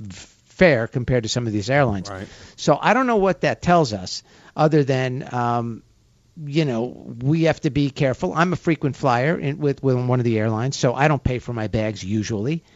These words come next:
Speaker 1: Uh, anyway, so it doesn't affect me, but there's a lot of people out there that it does. And if your bag is over a certain
Speaker 2: Yeah,
Speaker 1: weight,
Speaker 2: yeah.
Speaker 1: then you really get hit hard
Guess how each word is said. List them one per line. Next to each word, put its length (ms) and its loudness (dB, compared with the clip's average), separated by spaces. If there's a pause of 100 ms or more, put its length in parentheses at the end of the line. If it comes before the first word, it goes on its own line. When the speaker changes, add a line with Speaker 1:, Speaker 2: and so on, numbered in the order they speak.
(360)
Speaker 1:
Uh, 180 0
anyway, 340 2
so 160 0
it 80 0
doesn't 280 2
affect 360 -2
me, 140 2
but 220 2
there's 120 0
a 40 -4
lot 180 0
of 80 -4
people 300 0
out 160 0
there 100 0
that 160 0
it 80 -6
does. 320 2
And 160 0
if 160 -2
your 100 4
bag 440 0
is 200 -4
over 400 4
a 60 2
certain 320 0
Speaker 2:
Yeah, 120 2
Speaker 1:
weight, 380 2
Speaker 2:
yeah. 280 -6
Speaker 1:
then 180 0
you 140 6
really 580 2
get 220 -8
hit 180 -6
hard 400 -4